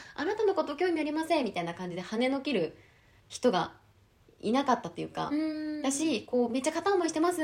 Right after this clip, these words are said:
Speaker 1: みたいな人に対して誰も女の子行かなかったじゃん。
Speaker 2: うんうんうんうんうん。
Speaker 1: だから余計さ、あの、振り返る先もないから。
Speaker 2: あ、あー。
Speaker 1: そう、だから別の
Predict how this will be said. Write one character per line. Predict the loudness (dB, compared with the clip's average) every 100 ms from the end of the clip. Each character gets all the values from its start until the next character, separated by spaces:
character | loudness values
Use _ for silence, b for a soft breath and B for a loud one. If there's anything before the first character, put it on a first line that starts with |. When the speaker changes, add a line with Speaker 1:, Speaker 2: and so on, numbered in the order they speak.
| 0
Speaker 1:
み | 0
た |
い | -2
な |
人 | -2 0
に | 2
対 | 4 2
し |
て | 0 0
誰 | 2 4
も | 4
女 | 4 4
の |
子 | 2
行 | 0
か | -2
な |
か | -2
っ | -6
た |
じ | -8
ゃ |
ん。 | -12 -8
Speaker 2:
う | -4
ん |
う | -2
ん |
う |
ん | -2
う |
ん | -4
う | -4 -4 -4 -4 4
ん。 |
Speaker 1:
だ | 6
か | 6
ら | 8
余 | 8
計 | 6 2 4
さ、 | 4 2 0
あ | -4
の、 |
振 | 0
り | 0 4
返 | 6
る | 4
先 | 0 -2
も | 0 2
な |
い | 2
か | 0 0
ら。 | 2 0
Speaker 2:
あ、 | -6 B B B B B -12
あ |
ー。 | -10 -10 -12 -8
Speaker 1:
そ | -2
う、 | 2
だ | 4
か | 4
ら |
別 | 4
の | 6